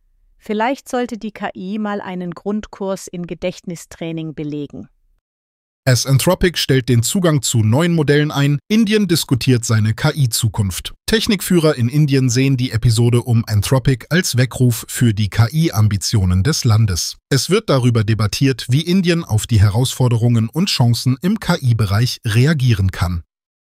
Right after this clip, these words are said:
Speaker 1: U-S-Regierung genehmigt Warner-Übernahme durch Paramount. Die U-S-Regierung hat entschieden, dass die Übernahme von Warner durch Paramount unbedenklich ist. Kritiker sind jedoch anderer Meinung und warnen vor möglichen negativen Folgen für die Medienlandschaft.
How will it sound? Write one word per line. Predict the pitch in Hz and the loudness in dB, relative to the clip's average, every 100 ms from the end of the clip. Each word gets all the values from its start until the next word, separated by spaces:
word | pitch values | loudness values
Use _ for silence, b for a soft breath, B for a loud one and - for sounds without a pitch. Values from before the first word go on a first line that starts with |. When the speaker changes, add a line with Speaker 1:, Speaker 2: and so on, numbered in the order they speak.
| _ _ _ | _ _ _
Speaker 1:
U-S-Regierung | 220 214 277 - - 220 185 190 185 202 196 | -4 -2 -2 -6 -12 -8 -6 -6 -4 -4 -6
genehmigt | 180 170 175 180 - 160 | -6 -6 -4 -6 -10 -10
Warner-Übernahme | 160 175 196 202 185 170 175 165 160 165 | -6 -2 -2 -4 -6 -8 -8 -6 -8 -8
durch | 160 165 - | -8 -10 -10
Paramount. | - 160 156 147 131 - - _ _ _ _ _ _ _ _ - | -10 -8 -8 -10 -10 -14 -18 _ _ _ _ _ _ _ _ -10
Die | 190 | -4
U-S-Regierung | 190 262 - 226 185 190 190 196 | -2 -2 -4 -8 -4 -6 -4 -6
hat | 180 180 | -6 -8
entschieden, | 175 - 185 185 190 | -8 -8 -8 -6 -6
dass | 165 - | -8 -10
die | - | -10
Übernahme | 202 214 208 175 170 170 | -8 -6 -4 -4 -6 -8
von | 175 160 | -10 -10
Warner | 160 170 185 180 | -6 -4 -4 -6
durch | 165 156 - | -8 -12 -10
Paramount | 165 156 170 165 170 165 - | -10 -8 -8 -8 -8 -10 -8
unbedenklich | 202 185 160 151 - 143 | -6 -6 -6 -10 -12 -16
ist. | - 151 - _ _ _ _ _ _ _ _ | -16 -16 -20 _ _ _ _ _ _ _ _
Kritiker | - 208 247 - 226 | -6 -4 -4 -4 -4
sind | 196 190 185 | -4 -8 -6
jedoch | 175 170 | -6 -8
anderer | - 175 196 202 214 | -8 -8 -6 -4 -4
Meinung | 202 196 185 170 | -6 -6 -6 -8
und | - 180 160 | -12 -12 -8
warnen | 147 156 202 214 | -8 -6 -4 -4
vor | - 165 | -6 -8
möglichen | 170 180 202 196 175 | -8 -8 -10 -10 -8
negativen | 175 196 185 - 175 185 | -6 -6 -6 -10 -10 -12
Folgen | - 165 160 175 170 | -10 -8 -8 -8 -12
für | 175 | -10
die | 180 | -8
Medienlandschaft. | 175 165 160 147 135 143 - - - | -6 -6 -8 -8 -10 -12 -16 -20 -20